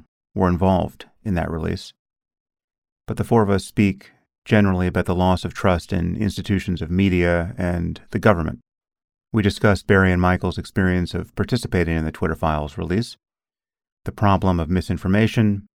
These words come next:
the relationship between Twitter and the federal government, Russian influence operations, the challenges of content moderation, Hunter Biden's infamous laptop, the need for transparency,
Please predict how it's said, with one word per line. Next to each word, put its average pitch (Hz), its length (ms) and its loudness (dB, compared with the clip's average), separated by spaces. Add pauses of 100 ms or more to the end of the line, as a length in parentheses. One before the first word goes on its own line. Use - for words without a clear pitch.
(600)
the 98 80 -4
relationship 92 520 0
between 92 320 -4
Twitter 98 340 4
and 90 140 2
the - 40 -6
federal 95 280 0
government, 104 480 2 (680)
Russian 92 420 0
influence 101 460 2
operations, 98 800 0 (460)
the 101 80 -8
challenges 107 540 2
of 101 80 -8
content 104 360 2
moderation, 98 680 0 (760)
Hunter 101 260 2
Biden's 90 460 2
infamous 92 460 -4
laptop, 107 560 0 (960)
the 95 80 -4
need 92 240 4
for - 100 -12
transparency, 104 960 0